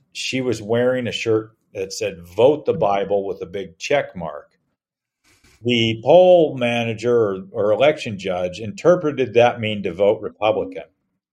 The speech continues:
So she asked her, she said, "You're violating the electioneering portion of the election code.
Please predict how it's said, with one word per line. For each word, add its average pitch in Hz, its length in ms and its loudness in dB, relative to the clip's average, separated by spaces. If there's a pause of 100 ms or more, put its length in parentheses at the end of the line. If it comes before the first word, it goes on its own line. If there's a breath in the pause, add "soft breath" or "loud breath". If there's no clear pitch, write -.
(160)
So 156 240 4
she 185 280 -4
asked 156 420 2
her, 113 400 4 (680)
she - 140 -12
said, 139 280 2
"You're 131 220 2
violating 117 720 4
the 101 120 0
electioneering 120 1000 -2 (680)
portion 120 440 2
of 107 120 -4
the 101 80 -2
election 135 500 -2
code. 127 440 6